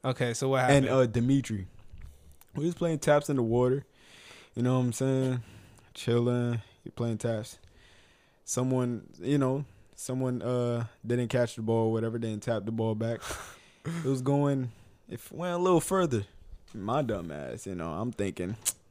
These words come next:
Speaker 2: "I'm straight." You know what I'm saying? I could walk because I, I'm able to walk.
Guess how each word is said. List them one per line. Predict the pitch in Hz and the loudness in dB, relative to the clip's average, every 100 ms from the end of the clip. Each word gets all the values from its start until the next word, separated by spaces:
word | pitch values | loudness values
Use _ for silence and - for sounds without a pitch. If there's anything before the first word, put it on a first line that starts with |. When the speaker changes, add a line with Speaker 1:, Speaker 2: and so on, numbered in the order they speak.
| - | -8
Speaker 2:
"I'm | 147 120 | -4 -4
straight." | - - 85 92 - _ _ _ _ | -4 -6 -4 -6 -10 _ _ _ _
You | 135 | -6
know | 139 | -4
what | 135 | -4
I'm | 127 | -6
saying? | 131 131 | -6 -4
I | 131 | -4
could | 123 110 | -2 -2
walk | 113 135 - | 0 0 -2
because | 113 113 | -8 -4
I, | 120 - | -4 -4
I'm | 113 123 | -2 0
able | 147 135 | 2 2
to | 127 | 0
walk. | 104 98 107 | 0 0 -2